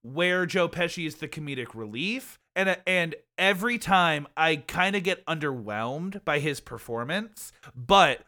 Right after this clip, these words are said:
when I see him as a supporting role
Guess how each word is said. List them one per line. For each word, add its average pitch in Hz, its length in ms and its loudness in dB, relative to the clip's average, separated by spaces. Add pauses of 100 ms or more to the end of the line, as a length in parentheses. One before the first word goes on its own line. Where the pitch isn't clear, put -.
(120)
when 185 180 -2
I 175 120 4
see 190 400 -4
him 196 360 2
as 156 480 2
a 147 100 -4
supporting 175 680 0
role 127 400 0